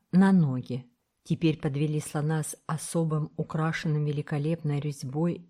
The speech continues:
и снабженным муслиновыми занавесками паланкином на спине.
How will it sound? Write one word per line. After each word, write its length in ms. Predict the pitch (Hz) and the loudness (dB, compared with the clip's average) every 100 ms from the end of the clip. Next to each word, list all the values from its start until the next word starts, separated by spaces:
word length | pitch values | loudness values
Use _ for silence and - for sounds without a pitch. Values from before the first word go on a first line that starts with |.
| - | -4
и 80 | 165 | -4
снабженным 840 | - 151 139 139 175 170 151 139 - - - | -2 -4 -2 -2 0 2 0 -4 -12 -20 -2
муслиновыми 840 | 160 156 - 170 175 156 147 147 | 2 2 0 2 4 2 0 -2
занавесками 920 | 139 143 139 135 185 180 - 165 160 165 _ _ _ _ - | -2 -2 -2 -2 -4 -4 -4 -2 -2 -4 _ _ _ _ 0
паланкином 800 | 180 202 196 - 233 233 220 202 | 2 4 4 2 4 6 6 4
на 80 | |
спине. 600 | 196 - 202 185 131 127 | 2 0 4 4 4 -2